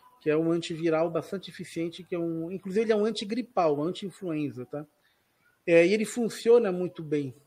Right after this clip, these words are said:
o Tamiflu, contra o vírus da gripe.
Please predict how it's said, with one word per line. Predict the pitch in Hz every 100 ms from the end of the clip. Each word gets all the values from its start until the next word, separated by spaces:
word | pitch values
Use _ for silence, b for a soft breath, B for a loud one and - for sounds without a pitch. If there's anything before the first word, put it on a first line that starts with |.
| _ _
o | 156
Tamiflu, | 139 156 156 143 156 165
contra | 160 160 160 156 151
o | 147
vírus | 127 151 147 131
da | 143
gripe. | 131 123 120 123